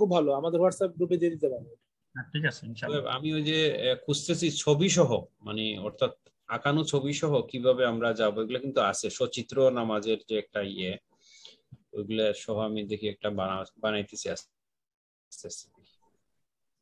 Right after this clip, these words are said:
Speaker 1: আচ্ছা, আর আপনি রে মতিন ভাই, আপনি ইয়ে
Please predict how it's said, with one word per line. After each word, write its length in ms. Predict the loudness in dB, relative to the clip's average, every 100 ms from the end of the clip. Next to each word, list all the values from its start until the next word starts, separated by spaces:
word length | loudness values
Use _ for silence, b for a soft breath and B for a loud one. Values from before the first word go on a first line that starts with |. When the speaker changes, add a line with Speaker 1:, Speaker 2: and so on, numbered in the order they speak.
| _ _ _ _ _
Speaker 1:
আচ্ছা, 200 | -12 -6 -6 _ 4
আর 80 | 4
আপনি 140 | 6 8
রে 100 | 8
মতিন 240 | 8 4 4
ভাই, 100 | 6 4
আপনি 160 | 2 -2 0
ইয়ে 120 | 2